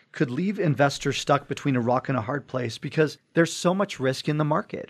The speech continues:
right? And, and people have lost a lot of money in the stock market. So the question becomes, well, do I move my money when my portfolio's down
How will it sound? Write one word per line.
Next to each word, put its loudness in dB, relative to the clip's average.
right? 0
And, 0
and -4
people 2
have -2
lost 0
a 2
lot 4
of -2
money 0
in -4
the -2
stock 0
market. -4
So 0
the -6
question -2
becomes, -4
well, 0
do 0
I 4
move -2
my 0
money 0
when 2
my 2
portfolio's 0
down -10